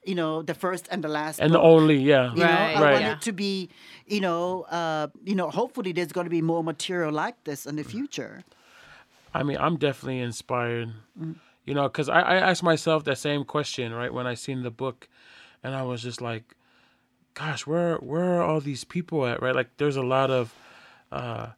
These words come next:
Speaker 2: Fa'afafines, right,
Speaker 1: Mm.
Speaker 2: in the book, but, like, where are the, where are the cis
Speaker 1: Mm.
Speaker 2: gender, you know, queer m-,
Speaker 1: Women.
Speaker 2: uh, women,
Speaker 1: Yeah.
Speaker 2: cisgender queer men
Speaker 1: Yeah.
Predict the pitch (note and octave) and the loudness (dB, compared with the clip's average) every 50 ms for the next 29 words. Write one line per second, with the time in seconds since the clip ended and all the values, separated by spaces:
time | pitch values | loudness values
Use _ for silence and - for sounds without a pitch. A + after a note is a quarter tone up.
0 | _ _ _ _ _ _ _ _ _ C#3+ C3+ - C3 C3 B2 - - D3+ D3+ C#3 | _ _ _ _ _ _ _ _ _ -10 -6 -4 -2 -2 -2 -2 -4 -4 -2 -2
1 | C3 B2+ A#2 B2 C3 C3 F#3 F#3+ F3 C#3 C3 C3 B2+ A#2 A2+ D3 D3 D3 C#3+ _ | -4 -4 -4 -2 -2 0 0 0 -2 -2 -4 -4 -6 -6 -2 -2 -2 -2 -2 _
2 | - - - C3+ B2+ B2+ B2 - E2+ G#2+ A#2+ A#2 A#2 A#2 _ _ B2+ A#2+ B2 B2+ | -16 -20 -20 -10 -6 -6 -4 -4 -4 -6 -6 -6 -8 -10 _ _ -12 -8 -6 -4
3 | B2+ - A#2+ B2 B2 A#2+ A2+ A#2+ A2+ A2+ A2 A2+ A#2 - _ _ _ _ _ _ | -4 -2 -2 -2 -2 -4 -4 -6 -6 -6 -8 -10 -12 -18 _ _ _ _ _ _
4 | _ _ _ _ _ _ _ _ C3+ C3 C3 B2+ B2+ C3 - B2+ B2+ B2+ B2+ B2 | _ _ _ _ _ _ _ _ -8 -6 -6 -4 -6 -6 -6 -8 -8 -6 -8 -8
5 | A#2+ A#2 A#2 B2 B2 A#2+ A#2+ A#2 A2+ A2+ A2+ - - - - - - C#3+ C#3 A#2+ | -10 -10 -12 -12 -10 -10 -10 -10 -12 -14 -16 -16 -16 -16 -14 -8 -4 -4 -4 -4
6 | - - - - - - - _ _ _ _ - F#3 G3+ F#3+ F3 E3 D#3+ - _ | -6 -10 -12 -12 -12 -14 -16 _ _ _ _ -4 -2 -2 -2 -2 -4 -8 -12 _
7 | - - C3+ C3 C3 B2+ B2+ B2+ B2 B2 C3 - _ - C#3 C3 B2 A2+ - - | -8 -6 -4 -4 -2 -2 -2 -2 -2 -4 -6 -8 _ -6 -4 -2 -2 -4 -6 -6
8 | - D3 C#3 C3 B2 A#2+ A#2 A2+ A2 A2+ - - - - D3+ D3+ D#3+ D#3 C3 C#3+ | -6 -4 -2 -2 -2 -2 -4 -4 -6 -10 -12 -18 -12 -8 -4 -2 0 0 0 0
9 | C#3+ D3 D#3 E3 F3 G#3 A#3+ A3+ G#3 B2 A#2+ C3+ C3+ C3 C3+ C3+ C#3+ D#3 F#3+ G#3 | 0 -2 -2 -2 -4 -4 -4 -4 -6 -6 -4 -2 -2 -2 0 0 0 0 -2 -4
10 | E3+ - - - _ _ - - - C#3+ C#3 A#2 - - - - B2+ B2+ C3+ B2+ | -6 -12 -18 -20 _ _ -16 -6 -4 -4 -4 -4 -6 -10 -14 -14 -8 -6 -6 -4
11 | B2+ B2+ A#2+ A2+ - - - - C3+ C3 B2+ B2 A#2+ A#2 A#2 A#2+ B2 B2 B2 B2+ | -4 -6 -6 -8 -10 -12 -8 -6 -4 -4 -4 -4 -6 -6 -4 -4 -4 -2 -2 -4
12 | C3+ C3+ C3 - D3+ D#3+ E3+ F3+ G3+ | -6 -8 -8 -8 -6 -6 -6 -6 -8